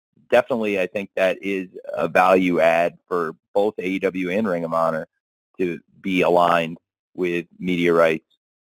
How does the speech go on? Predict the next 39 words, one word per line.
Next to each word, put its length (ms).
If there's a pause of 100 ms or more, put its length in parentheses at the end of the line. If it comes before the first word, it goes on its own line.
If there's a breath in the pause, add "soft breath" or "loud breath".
(120)
that 340
are 160
coming 340
up 160
for 120
A 80
E 80
W 320
in 80
twenty 280
twenty-four. 680
It's 200
gonna 160
be, 240 (460)
uh, 300 (200)
a 140 (600)
very 260
exciting, 640 (600)
uh, 60 (140)
time 320
for 280
A 100
E 160
W, 460
and 100
it's 240
great 280
to 60
have 300 (460)
R 140
O 120
H 260
there 320
as 140
a 60
strategic 680
value. 500 (500 soft breath)
And 180
then 320